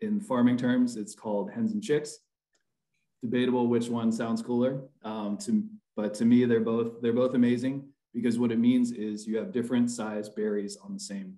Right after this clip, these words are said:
cluster. Um, and most importantly, you mostly have very, very tiny berries. Um, and what that means is that you have a lot more, um, sorry, got a little caught up there,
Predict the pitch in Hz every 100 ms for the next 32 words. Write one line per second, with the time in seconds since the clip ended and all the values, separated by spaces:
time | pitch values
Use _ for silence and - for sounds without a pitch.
0 | - 95 - - _ _ _ _ _ _
1 | - - 117 107 104 117 131 131 - 135
2 | 120 107 101 101 110 143 170 - 104 104
3 | 95 107 107 101 101 95 87 - 120 110
4 | 95 85 - - - _ _ _ _ 104
5 | 98 101 110 113 - 120 127 113 110 107
6 | 107 104 - - _ _ _ _ 113 110
7 | 98 104 98 101 104 104 104 98 95 98
8 | 110 110 110 107 107 - - - _ _
9 | _ _ _ _ _ _ _ _ _ _
10 | - 113 87 87 - _ _ _ _ _
11 | _ 82 85 85 - 95 92 90 85